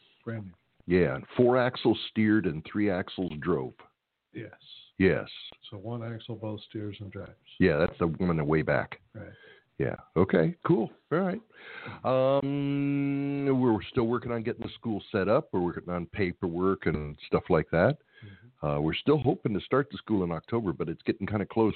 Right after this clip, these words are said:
Speaker 2: We may not make that deadline either.
Speaker 1: Uh, well, we got the room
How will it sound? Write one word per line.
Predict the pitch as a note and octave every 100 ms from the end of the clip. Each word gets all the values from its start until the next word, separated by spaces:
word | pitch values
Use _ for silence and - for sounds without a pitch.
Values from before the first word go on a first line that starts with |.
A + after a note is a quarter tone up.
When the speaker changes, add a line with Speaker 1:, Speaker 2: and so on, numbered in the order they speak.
| -
Speaker 2:
We | F2
may | F2+
not | E2+
make | G2 F#2
that | G#2 F#2+
deadline | E2+ F2 F2 F#2
either. | A2+ F2 - _
Speaker 1:
Uh, | - C#3
well, | B2+ D#3
we | B2+
got | D#3 -
the | G2 F2+ F2 F#2
room | D3 G#3+